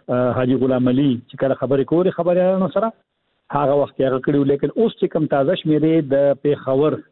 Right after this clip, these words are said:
اه، لوی هسپتال لیډي ریډینګ، د هغې لخوا راځي، نو هغې د مړو شمیر اوس دوه دېرش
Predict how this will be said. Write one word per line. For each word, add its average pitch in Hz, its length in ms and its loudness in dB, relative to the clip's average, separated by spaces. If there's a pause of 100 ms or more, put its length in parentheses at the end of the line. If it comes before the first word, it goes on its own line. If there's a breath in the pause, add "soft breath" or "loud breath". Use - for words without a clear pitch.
اه، 123 240 2
لوی 139 180 2
هسپتال 135 460 0
لیډي 131 280 2
ریډینګ، 127 300 2 (440 soft breath)
د - 40 -2
هغې 131 260 0
لخوا 135 260 0
راځي، 127 500 2
نو 127 60 2 (100)
هغې 127 400 0
د - 20 4 (200)
مړو 139 280 0
شمیر 135 240 0
اوس 135 180 0 (680 soft breath)
دوه 123 240 0
دېرش 185 200 0